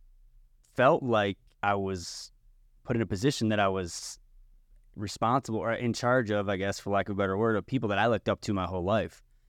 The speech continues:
that knew more about roofing, that forgot about more about roofing than I, than I known at that time. Or, so I, I,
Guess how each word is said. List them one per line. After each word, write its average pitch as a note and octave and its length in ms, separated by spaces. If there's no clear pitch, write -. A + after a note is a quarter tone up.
that F#2+ 140
knew A2 140
more A2 300
about G2 300
roofing, F#2 580
that G2+ 160
forgot A#2+ 320
about G2 200
more G#2+ 200
about G2 160
roofing F#2+ 200
than F#2+ 120
I, G2+ 180
than F#2+ 160
I F#2+ 140
known F#2+ 340
at E2 160
that E2 180
time. G2+ 380
Or, E2 300
so G#2+ 160
I, G#2 260
I, G2+ 100